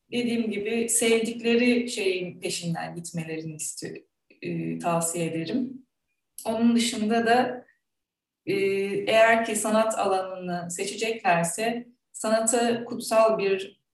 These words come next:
e, varlıkmış gibi davranırlarsa karşılığını alırlar. Çünkü bir şeye değer verirseniz o zaman karşılığını alırsınız diye düşünüyorum. E, yoksa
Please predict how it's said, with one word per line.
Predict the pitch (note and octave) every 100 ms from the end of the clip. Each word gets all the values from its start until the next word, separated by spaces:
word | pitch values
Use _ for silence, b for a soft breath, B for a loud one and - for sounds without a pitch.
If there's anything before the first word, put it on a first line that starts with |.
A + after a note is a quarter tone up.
| _
e, | E3+ F3 E3+
varlıkmış | F#3+ F#3+ - - F3 -
gibi | F3 F3
davranırlarsa | F3 F3+ F#3+ G#3+ A3 G3+ F#3 -
karşılığını | - E3+ E3+ F3 F3 F3 E3+
alırlar. | D#3 D3+ D3+ E3+ -
Çünkü | F3+ E3+ F3+
bir |
şeye | G#3 G#3 F#3+ F3+
değer | F#3 F#3 F#3
verirseniz | F3+ G3+ B3 - F#3 A#3+ - - - _
o | -
zaman | F#3 E3 D3+ D#3
karşılığını | D#3+ D#3+ D#3+ D#3 D#3+ D#3
alırsınız | D#3 D#3 - D#3+ G3 B3 - -
diye | E3 D#3
düşünüyorum. | - E3 D3+ D3+ F#3+ A#3+ A#3+ B B B B -
E, | F3+ F3+ F3 F3 F3 F3 - -
yoksa | G3+ - - G3 G3+ -